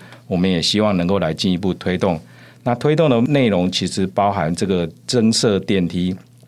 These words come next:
外墙拉皮、还有结构补强等等，这些都是整间维护的这个范畴。那透过整间维护呢，我们可以延长建筑物的寿命，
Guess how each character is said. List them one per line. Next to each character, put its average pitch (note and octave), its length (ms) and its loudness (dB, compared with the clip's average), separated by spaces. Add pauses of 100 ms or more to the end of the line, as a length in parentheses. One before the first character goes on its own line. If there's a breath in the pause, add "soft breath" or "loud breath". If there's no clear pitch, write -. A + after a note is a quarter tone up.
(440)
外 A#2+ 180 4
墙 E2+ 240 -2
拉 G2+ 240 2
皮、 D#2+ 400 -10 (180 soft breath)
还 - 140 -6
有 G2+ 140 2
结 G2 240 0
构 A#2+ 180 2
补 F2+ 160 -2
强 E2 300 -4
等 G2 180 0
等， E2 240 0
这 A#2+ 180 0
些 A#2 160 0
都 A2 160 0
是 G#2+ 220 0
整 E2 220 -2
间 G#2 260 -2
维 E2+ 160 -2
护 G2+ 180 0
的 E2 120 -2
这 F2+ 100 -6
个 F2+ 80 -2
范 E2+ 300 -2
畴。 D2+ 260 -8 (440 loud breath)
那 D3 140 2
透 D#3 160 0
过 D3+ 160 2
整 G#2 140 2
间 B2+ 180 2
维 G2 140 4
护 A2+ 160 0
呢， G2 180 2
我 E2 120 0
们 F2 160 0
可 A2 120 -2
以 E2+ 140 0
延 F#2 200 2
长 E2+ 300 -2
建 G2+ 220 0
筑 F#2+ 140 0
物 G#2+ 40 2
的 F2+ 120 0
寿 G#2 280 0
命， F#2 320 0